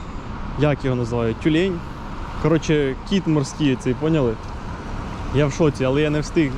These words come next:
зазняти його, він був далеко, та за човном не було видно. І він кудись пірнув і поплив далі, коротше. Ну, весело. Кого тільки не зустрінеш тут.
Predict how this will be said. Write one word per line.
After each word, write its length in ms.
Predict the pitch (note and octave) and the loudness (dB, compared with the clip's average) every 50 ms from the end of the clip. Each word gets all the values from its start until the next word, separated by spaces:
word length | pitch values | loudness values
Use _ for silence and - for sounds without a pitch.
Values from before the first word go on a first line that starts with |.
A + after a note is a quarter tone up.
| - - - A#2+ | -6 -6 -4 -2
зазняти 460 | C3+ C3+ B2+ D3 D3+ D#3 D#3+ - D3 | -2 0 0 2 2 0 0 0 0
його, 140 | C3 B2+ C#3 | 0 0 0
він 120 | C3 B2 A#2+ | 0 0 0
був 180 | B2 B2+ B2+ | 0 2 2
далеко, 420 | B2+ C3+ C#3+ D3 D3+ D#3 - B2 - - - - - - - - - | 2 4 4 2 2 0 -2 -4 -4 -4 -8 -10 -10 -10 -8 -4 0
та 80 | C3+ | 2
за 100 | B2+ C#3 | 2 2
човном 340 | B2+ - C#3+ C#3 C#3+ C#3+ C#3 | 2 2 0 2 2 2 2
не 80 | C#3 C#3 | 2 2
було 240 | C3 C#3+ C#3+ C#3+ | 2 2 2 2
видно. 340 | C3+ C3 C3 B2 A#2 A#2 A2+ G#2+ - - - - - - - - | 2 2 2 2 0 -2 -4 -4 -6 -10 -12 -12 -12 -10 -6 0
І 40 | B2+ | 2
він 140 | C3 C#3+ C#3+ | 4 4 4
кудись 300 | - C#3+ C#3 D3 C#3 - | 2 2 2 2 0 0
пірнув 400 | - D3+ C#3+ C#3 D3 D#3+ D#3 C#3+ | 0 0 2 2 4 2 2 2
і 20 | C3 | 2
поплив 380 | B2+ C3 - C#3+ C#3 C#3 B2 | 0 0 2 4 4 4 4
далі, 260 | A#2+ C3 B2+ B2 A2+ G#2+ | 2 2 2 2 0 0
коротше. 420 | - A#2+ A2+ A2+ A2+ - B2+ A#2 A2+ - - - - - - - - - - - - | -2 -2 -2 -2 -4 -4 -4 -6 -6 -6 -10 -12 -12 -12 -12 -12 -12 -12 -8 -2 2
Ну, 120 | C3+ C#3 | 2 4
весело. 460 | C3+ D#3 D3+ C#3+ - C#3 A#2+ A2+ A2 G#2+ - - - - - - - - - - - - - - - - - - - - - - - - - | 4 4 2 2 0 -2 -2 -2 -4 -6 -8 -12 -12 -12 -12 -12 -10 -10 -10 -10 -8 -10 -10 -10 -10 -10 -10 -10 -10 -10 -10 -8 -8 -2 0
Кого 180 | D3 C#3 D#3+ D3+ | 2 4 4 2
тільки 220 | - D3 C#3+ E3 | 2 0 0 2
не 100 | D#3 D3 | 2 2
зустрінеш 480 | C#3+ D3 C#3 - D#3+ D#3+ D#3 C#3+ C3 - | 0 -2 -2 0 2 4 4 4 2 -2
тут. 200 | - B2+ B2+ | -2 -4 -4